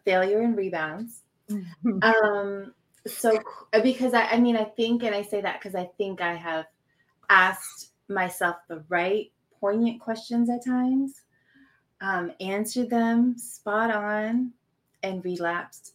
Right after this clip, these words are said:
Speaker 1: so many times. So I say that to preface, you know, sometimes we recognize we, there are areas where we need to evolve, um, and,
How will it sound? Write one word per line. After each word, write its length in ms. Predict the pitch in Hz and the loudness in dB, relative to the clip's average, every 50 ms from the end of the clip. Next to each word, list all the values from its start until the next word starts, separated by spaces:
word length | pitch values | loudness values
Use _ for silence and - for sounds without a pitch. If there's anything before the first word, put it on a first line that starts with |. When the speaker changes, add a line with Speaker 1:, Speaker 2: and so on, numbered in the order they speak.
| _ _ | _ _
Speaker 1:
so 280 | - - - - 175 175 | -18 -12 -8 -6 -6 -6
many 240 | 170 165 165 165 160 | -6 -6 -8 -10 -12
times. 460 | 160 160 156 156 156 - 170 - - | -12 -12 -12 -10 -10 -10 -12 -6 -2
So 340 | - 196 180 175 170 170 170 - - - - - - - | 2 2 2 2 0 -4 -8 -10 -16 -16 -18 -10 -2 0
I 120 | 190 196 | 2 2
say 300 | 208 - - 220 214 202 202 | 2 2 4 4 4 4 4
that 280 | 185 170 175 - - - | 2 -2 -2 -4 -6 -10
to 80 | 185 | -16
preface, 640 | - _ _ - 175 170 - - 165 165 165 - - 175 | -18 _ _ -8 -6 -6 -6 -6 -6 -6 -6 -10 -12 -8
you 140 | 175 175 | -8 -6
know, 340 | 170 165 165 160 156 160 - _ _ _ _ _ _ _ _ _ _ _ _ _ _ _ _ _ _ _ _ _ _ _ _ _ _ _ _ _ | -6 -6 -8 -8 -10 -10 -14 _ _ _ _ _ _ _ _ _ _ _ _ _ _ _ _ _ _ _ _ _ _ _ _ _ _ _ _ _
sometimes 520 | - - 226 220 220 226 240 208 202 196 190 | -2 2 4 4 4 4 2 2 0 0 0
we 160 | 202 208 196 | 2 0 2
recognize 880 | 180 180 165 170 175 196 185 180 185 175 175 180 180 185 196 196 180 170 | 2 2 2 0 0 -4 -6 -4 -2 0 2 2 2 0 -2 -4 -6 -6
we, 560 | 175 170 165 165 160 160 160 156 - - - _ _ | -6 -4 -4 -2 -4 -4 -6 -6 -10 -12 -18 _ _
there 240 | 170 - 180 170 170 | -4 0 2 4 4
are 60 | 165 - | 4 2
areas 440 | 175 170 170 170 170 175 175 175 | 0 2 2 2 2 0 -2 -2
where 140 | 175 175 165 | -2 -2 -2
we 140 | 165 165 165 | -2 -4 -4
need 200 | 165 160 160 165 | -4 -6 -6 -8
to 180 | - 175 160 156 | -8 -6 -6 -6
evolve, 640 | 156 151 147 147 147 151 160 180 214 240 240 - - _ _ _ _ _ - | -4 -4 -4 -4 -2 -4 -4 -4 -4 -6 -8 -8 -12 _ _ _ _ _ -6
um, 640 | 185 185 180 175 170 165 156 151 151 151 156 156 - _ _ _ _ _ _ _ _ _ - | -4 -2 -2 -2 -2 -2 -4 -4 -6 -8 -12 -14 -18 _ _ _ _ _ _ _ _ _ -6
and, 800 | 185 185 180 175 170 170 165 165 160 160 156 156 156 156 156 | -4 -2 0 0 0 -2 -2 -2 -2 -4 -4 -6 -8 -10 -12